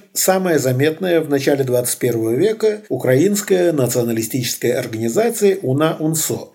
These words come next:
предшественница правого сектора. Знаете, как она отреагировала на теракты одиннадцатого сентября две тысячи первого года в С Ш А?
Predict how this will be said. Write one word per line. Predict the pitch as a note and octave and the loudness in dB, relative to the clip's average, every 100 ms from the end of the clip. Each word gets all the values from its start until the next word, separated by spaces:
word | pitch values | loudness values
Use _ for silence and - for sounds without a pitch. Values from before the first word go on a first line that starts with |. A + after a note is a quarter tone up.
| _ | _
предшественница | B2+ B2+ C#3+ - B2 A#2+ B2 B2+ | -4 0 0 0 -4 -4 -4 -6
правого | C3 C3+ A2 A2 | 0 0 2 -2
сектора. | B2+ A#2 - - - - - | -2 -4 -4 -14 -16 -20 -14
Знаете, | B2+ D3+ C4+ C#4 F3 | -6 -2 0 2 0
как | - C3 C3 | 0 0 0
она | B2 B2 | 2 2
отреагировала | A#2+ C3 B2+ C3 A#2 A2 G#2+ | 2 0 2 0 0 0 -2
на | A#2 A#2 | -4 0
теракты | C#3 B2+ A2+ - | 2 2 0 -2
одиннадцатого | - B2+ B2+ A2+ - A#2+ | -2 -2 -2 -2 -4 -4
сентября | A#2+ A#2+ B2+ B2+ | -4 -6 -2 0
две | A2 A#2 | 0 -2
тысячи | A#2+ A2+ - | -2 -6 -2
первого | C3+ B2 D3 | 0 2 0
года | C#3+ A#2 G#2+ | 0 -2 -4
в | |
С | - | -6
Ш | A#2 C3+ | -4 -2
А? | A#2 F#2+ | -2 -4